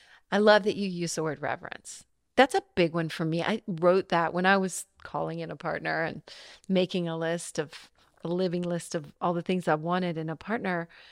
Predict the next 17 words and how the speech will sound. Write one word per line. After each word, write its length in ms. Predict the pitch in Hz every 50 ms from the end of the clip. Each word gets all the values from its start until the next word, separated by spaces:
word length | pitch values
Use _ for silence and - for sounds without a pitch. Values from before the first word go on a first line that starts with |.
| - - - _ _ -
and 80 | 170 165
desired. 760 | 175 170 - 202 208 233 240 233 208 180 170 170 160 - -
Reverence 520 | - 175 170 180 190 208 202 202 185 - -
was 140 | 175 156 156
on 200 | 151 156 170 180
there, 200 | 160 - - - -
like, 340 | - 65 76 - - - - _ _ _ _ _ - -
<clears throat> 260 | 175 - _ _ -
and 360 | 254 247 220 185 - 208 208
I 60 | 202 214
didn't 440 | 220 233 202 143 170 170 165 165
realize 760 | 175 196 214 220 220 202 190 175 165 165 165 165 160 - - - - - - - - -
how 220 | - - 214 196
important 600 | 170 156 160 - - - 214 214 - - 175 -
that 260 | - 175 160 - - 160
was. 680 | 165 165 160 156 160 165 160 160 - - - - - _ _ _ _ _ _ _ _ _ _ _ _ _ _ _ _ _ _ _ -
Um, 380 | 190 180 175 165 170 170 165